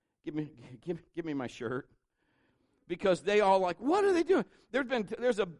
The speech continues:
a big guy, six foot something, came, worked out at, at the spa I managed. Big dude.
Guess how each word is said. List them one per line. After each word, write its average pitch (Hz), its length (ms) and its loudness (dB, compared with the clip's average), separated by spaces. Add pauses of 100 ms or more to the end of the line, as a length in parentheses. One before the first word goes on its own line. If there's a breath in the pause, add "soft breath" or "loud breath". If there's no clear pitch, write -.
a 175 100 0
big 214 260 -8
guy, 190 240 0
six - 500 -8
foot - 240 -6
something, 151 260 -6
came, 180 340 -4 (200 soft breath)
worked 180 260 -4
out 175 160 2
at, 151 200 -2
at 127 220 -6
the 120 100 -10
spa 165 320 0
I 160 60 0
managed. 151 400 -6 (320 soft breath)
Big 160 240 -4
dude. 131 320 -2